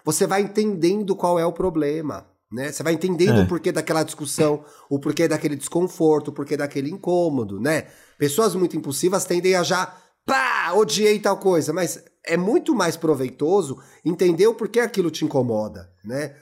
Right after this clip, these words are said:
Speaker 1: Por que que aquilo não tá funcionando pra você? E aí isso exige uma paciência e um,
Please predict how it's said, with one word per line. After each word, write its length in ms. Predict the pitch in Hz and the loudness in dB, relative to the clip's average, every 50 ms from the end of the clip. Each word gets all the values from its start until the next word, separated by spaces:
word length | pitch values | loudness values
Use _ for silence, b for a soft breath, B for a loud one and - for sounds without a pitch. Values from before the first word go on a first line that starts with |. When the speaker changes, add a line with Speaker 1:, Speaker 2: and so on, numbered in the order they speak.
| b b | b b
Speaker 1:
Por 100 | - 151 | -6 -4
que 120 | 156 254 247 | -4 -2 -2
que 60 | 247 | 0
aquilo 260 | 233 208 - 196 175 170 | 0 0 0 0 0 0
não 120 | 165 156 | -2 -2
tá 100 | 151 156 | -2 -4
funcionando 540 | 151 - 156 139 - 147 135 131 131 123 120 | -4 -4 -6 -4 -4 -2 -2 -2 -2 -4 -4
pra 160 | - 123 120 | -6 -8 -8
você? 420 | 110 120 120 - - - 98 87 - b b b b b b | -8 -8 -10 -10 -10 -10 -12 -14 -16 b b b b b b
E 60 | 147 | 2
aí 100 | 170 190 | 2 2
isso 160 | 190 - 233 | 2 2 2
exige 360 | 214 165 135 165 202 185 175 | 0 0 0 -2 -2 0 0
uma 160 | 208 208 190 175 | 2 2 2 0
paciência 760 | 175 170 165 156 - - 156 151 139 143 151 143 131 - - 123 | 0 -2 -2 -2 -2 -2 -2 -2 -2 -2 -2 -4 -4 -6 -6 -6
e 80 | 123 | -6
um, 140 | 123 120 123 | -6 -6 -6